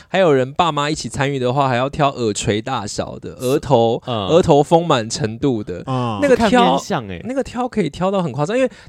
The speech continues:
Speaker 1: 大家就会觉得影响到这个小孩嘛。
Speaker 2: 对啊。
Speaker 3: 嗯哼。
Speaker 1: 聪不聪明嘛，
Speaker 2: 另外一半的基因从这边来的欸。
Speaker 1: 长得可不可爱嘛，
Speaker 2: 嗯哼，
Speaker 1: 对不对？
Speaker 2: 嗯哼。
Speaker 1: 所以这时候人，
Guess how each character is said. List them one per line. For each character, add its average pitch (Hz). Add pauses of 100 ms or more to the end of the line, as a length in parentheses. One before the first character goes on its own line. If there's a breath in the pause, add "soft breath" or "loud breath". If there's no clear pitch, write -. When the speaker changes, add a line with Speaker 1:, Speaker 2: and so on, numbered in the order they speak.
Speaker 1:
大 233
家 220
就 214
会 208
觉 175
得 143
影 151
响 135
到 147
这 170
个 147
小 98
孩 104
嘛。 123
Speaker 2:
对 120
啊。 90
Speaker 3:
嗯 165
哼。 190
Speaker 1:
聪 202
不 226
聪 208
明 175
嘛， 131
Speaker 2:
另 151
外 143
一 131
半 135
的 113
基 -
因 120
从 117
这 147
边 -
来 -
的 82
欸。 175
Speaker 1:
长 156
得 147
可 -
不 202
可 160 (120)
爱 170
嘛， 101
Speaker 2:
嗯 98
哼， -
Speaker 1:
对 143
不 92
对？ 139
Speaker 2:
嗯 -
哼。 92
Speaker 1:
所 -
以 247
这 262
时 226
候 196
人， 127